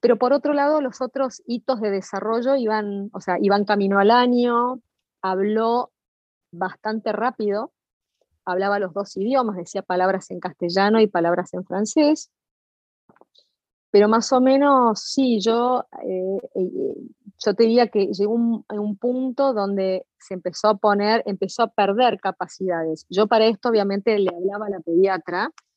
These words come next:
le decía, "Mira, hay algo que no me, que no me gusta". Y ella me decía, "No te preocupes, los varones a veces son un poquito más remolones, o sea, tardan un poquito más,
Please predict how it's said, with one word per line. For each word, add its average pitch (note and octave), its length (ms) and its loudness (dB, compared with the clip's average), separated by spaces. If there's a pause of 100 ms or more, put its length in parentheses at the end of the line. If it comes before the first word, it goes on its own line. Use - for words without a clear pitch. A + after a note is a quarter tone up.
(300)
le F3 100 0
decía, G3 280 0
"Mira, G3 300 6
hay F#3 140 4
algo G3 240 2
que F#3 120 -2
no F#3 200 -4
me, F#3 520 -2 (920)
que F3+ 100 -6
no F3+ 100 -2
me G3+ 140 2
gusta". F#3+ 580 0 (720)
Y A#3 120 -2
ella C4 160 2
me C4 80 2
decía, C4 220 0
"No C4 140 2
te C#4+ 100 2
preocupes, B3 720 2
los G3 100 -2
varones G#3 540 -2
a F#3+ 80 -2
veces G3 260 -6
son F#3+ 160 -6
un G3 80 -4
poquito F#3+ 400 -2
más F#3 640 -4 (800)
remolones, G#3 1200 4
o F#3 60 -12
sea, F3+ 220 -8
tardan F#3+ 280 0
un G3 120 -2
poquito F#3 420 -2
más, A#3+ 720 2